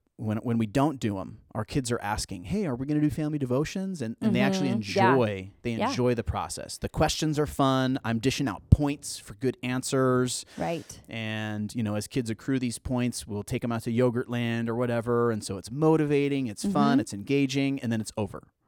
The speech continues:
Speaker 2: Yes. Yeah. And we'll pray with them as well at the end.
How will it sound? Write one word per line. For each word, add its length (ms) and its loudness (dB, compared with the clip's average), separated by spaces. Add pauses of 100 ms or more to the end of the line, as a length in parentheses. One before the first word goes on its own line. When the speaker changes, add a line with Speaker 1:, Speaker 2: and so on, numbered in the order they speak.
Speaker 2:
Yes. 240 -6 (440)
Yeah. 200 -2 (280)
And 120 6
we'll 120 6
pray 520 4
with 280 -2
them 220 4
as 200 0
well 300 2
at 120 -4
the 140 -6
end. 400 -2